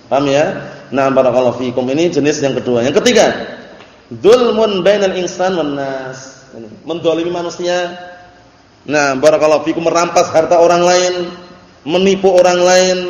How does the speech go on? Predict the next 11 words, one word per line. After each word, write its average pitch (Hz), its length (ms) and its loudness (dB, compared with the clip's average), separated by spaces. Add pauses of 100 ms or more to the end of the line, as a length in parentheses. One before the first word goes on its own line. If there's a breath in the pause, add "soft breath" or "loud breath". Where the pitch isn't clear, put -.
(1120)
melakukan 170 480 0
apa? 180 400 0
Pembunuhan, 180 960 2 (640)
menyiksa 180 400 0
orang 175 320 2
lain, 180 320 2
menyakiti 180 640 -2
hati 175 240 2
orang 180 240 4
lain, 180 360 0 (680 loud breath)
menyakiti 180 480 -2